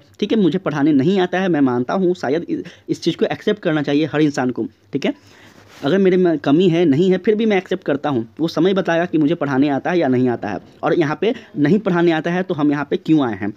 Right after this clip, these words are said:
ठीक है, ये सबको दिख रहा होगा। लेकिन इस प्रकार से कमेंट करना ठीक नहीं है। वो बाहरी लोग होंगे, मुझे पता है कि कोई स्टूडेंट तो ऐसा नहीं कर सकता। ठीक है, ये मुझे भी पता है।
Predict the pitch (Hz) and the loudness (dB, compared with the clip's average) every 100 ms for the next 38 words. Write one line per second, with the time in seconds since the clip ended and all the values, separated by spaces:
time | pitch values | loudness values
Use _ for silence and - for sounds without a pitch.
0 | _ - 143 143 - _ - 147 165 156 | _ -10 -4 -4 -4 _ -6 -4 -2 0
1 | 170 139 117 98 95 - _ _ _ _ | 2 2 0 -4 -6 -10 _ _ _ _
2 | _ _ - - 160 190 214 214 185 180 | _ _ -20 -8 -4 -2 -2 -2 -4 -2
3 | 160 170 170 - 147 175 180 135 160 180 | -2 -2 -4 0 2 2 2 0 0 -2
4 | - 131 120 110 156 151 135 160 170 160 | -2 0 2 2 0 -2 0 0 2 2
5 | 151 170 160 156 - - - 135 196 190 | 2 2 2 0 -4 -6 -4 -2 -2 0
6 | 175 - 170 160 156 143 202 226 170 143 | -2 0 0 0 -2 -2 0 0 0 0
7 | 156 135 131 120 117 - 85 - _ 147 | 0 0 0 -4 -6 -6 -8 -8 _ -4
8 | 208 330 - 147 147 135 180 165 127 107 | -2 -4 -4 0 2 2 2 0 -2 -4
9 | 101 | -6